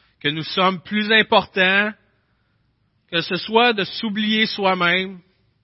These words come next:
peu importe la manière que Dieu nous met à cœur de s'humilier.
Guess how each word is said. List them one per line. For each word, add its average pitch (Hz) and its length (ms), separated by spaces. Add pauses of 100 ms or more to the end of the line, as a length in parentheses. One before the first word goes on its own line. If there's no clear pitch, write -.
(500)
peu 254 180
importe 240 560 (180)
la 165 180
manière 180 760 (120)
que 151 140
Dieu 143 260
nous 156 140
met 151 120
à 143 140
cœur 143 340
de 135 100
s'humilier. 123 600